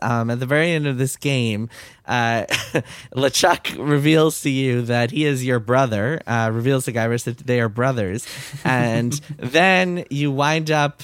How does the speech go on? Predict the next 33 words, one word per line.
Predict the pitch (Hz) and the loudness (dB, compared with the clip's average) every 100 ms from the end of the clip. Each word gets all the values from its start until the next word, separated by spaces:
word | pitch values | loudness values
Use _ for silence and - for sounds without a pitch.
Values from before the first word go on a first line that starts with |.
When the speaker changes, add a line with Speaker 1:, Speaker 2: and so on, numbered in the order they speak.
| - | -4
Speaker 1:
uh, | 123 120 117 117 113 98 | -2 0 0 0 -2 -4
I | - | -4
won't | 143 165 | -2 -2
get | 165 | -2
into | 143 131 | -2 -2
all | 78 190 | 0 0
the | 220 | 0
specifics, | 180 156 147 135 120 | -2 -2 0 0 -2
but | 131 | -2
you | 110 123 | 0 2
both | 135 147 135 | 2 0 0
wound, | 127 135 123 | 0 0 -4
wind | 131 135 | -4 -2
up | 127 | -2
turning | - 123 120 | -4 -6 -4
into | 117 123 | -6 -4
little | 113 120 123 | -2 -2 -2
boys | 107 120 123 110 101 123 | 0 0 2 2 0 -4
at | - 113 | -4 -4
a | 120 | -4
carnival, | - 139 131 98 98 113 - - 131 | -2 -2 0 -2 -2 -4 -8 -18 -6
and | 117 113 113 | -4 -2 -2
your | 117 | -4
parents | 113 135 135 123 113 - | -4 -2 -2 0 -4 -6
take | - 127 120 | -6 -4 -2
you | 110 | -2
home. | 104 120 104 95 - - - - | 0 0 0 -4 -8 -16 -14 -4
And | 117 113 117 113 123 - | 0 0 0 -4 -6 -6
the | 120 | -4
game | 123 127 120 | 0 0 -2
kind | 117 123 | -2 -2
of | 117 | 0
wonders, | 113 139 127 113 107 117 - | 2 2 2 0 0 -4 -6